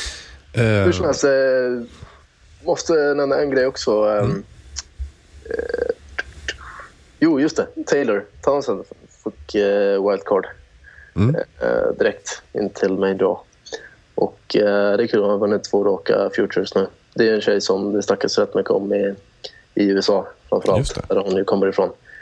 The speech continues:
Speaker 2: Precis.
Speaker 1: Eh, fått ganska mycket skit för sin, eh, fysik. Hon är lite överviktig så, men hon har ett extremt spännande spel. Hon är inte som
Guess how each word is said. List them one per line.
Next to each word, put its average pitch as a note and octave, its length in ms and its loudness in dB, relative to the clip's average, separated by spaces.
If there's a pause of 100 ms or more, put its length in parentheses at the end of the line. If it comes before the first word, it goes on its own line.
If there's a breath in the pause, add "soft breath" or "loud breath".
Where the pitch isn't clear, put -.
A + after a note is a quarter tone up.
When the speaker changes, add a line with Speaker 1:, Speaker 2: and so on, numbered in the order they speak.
Speaker 2:
Precis. - 400 -2
Speaker 1:
Eh, - 180 2 (920)
fått - 280 -2
ganska G#2+ 260 0
mycket G#2 200 -2
skit G#2+ 380 -2
för G2 220 2
sin, G2+ 380 -2 (680)
eh, - 80 0 (760)
fysik. - 520 0 (180)
Hon G2+ 200 0
är G2+ 160 0
lite G#2+ 560 0 (340)
överviktig B2 500 0
så, F#2+ 260 2
men A2 120 2
hon A2 140 0
har A2+ 180 2
ett - 140 -4 (420)
extremt - 420 -2
spännande G#2+ 760 0
spel. - 460 0
Hon A#2 120 0
är A#2 140 2
inte A2+ 360 -2
som G#2+ 400 0